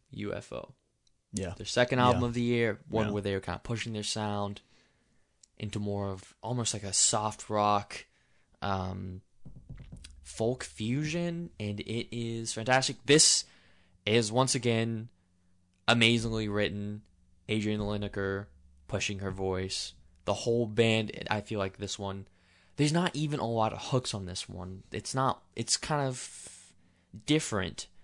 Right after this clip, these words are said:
Speaker 1: than Two Hands in that way, in that it's just, there's more grooves, there's more, they take their times with their songs, and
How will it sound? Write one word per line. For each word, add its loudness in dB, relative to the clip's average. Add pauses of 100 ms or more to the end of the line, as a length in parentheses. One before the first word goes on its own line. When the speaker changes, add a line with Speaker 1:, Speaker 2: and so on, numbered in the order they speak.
(120)
Speaker 1:
than -4
Two -2
Hands -2
in -4
that 0
way, 0
in -6
that -4
it's -4
just, -4 (260)
there's -12
more -8
grooves, -2 (300)
there's -2
more, -4
they -8
take -8
their -2
times -2
with -6
their 0
songs, 0
and -8